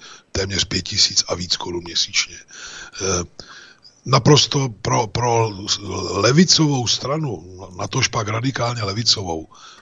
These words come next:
je hlasovat pro něco takového naprostý skandál.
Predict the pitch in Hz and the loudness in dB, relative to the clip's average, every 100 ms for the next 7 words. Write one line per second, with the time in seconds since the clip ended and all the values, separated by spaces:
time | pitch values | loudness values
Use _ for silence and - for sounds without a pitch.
0 | - 104 - 117 - 143 131 131 131 - | -4 -2 2 2 2 2 -2 -6 -4 -4
1 | 117 110 117 110 101 101 107 - 113 95 | -6 -8 -8 -6 -6 -4 -4 -2 -2 -4
2 | - 92 - - - - - | -4 -4 -4 -8 -12 -12 -14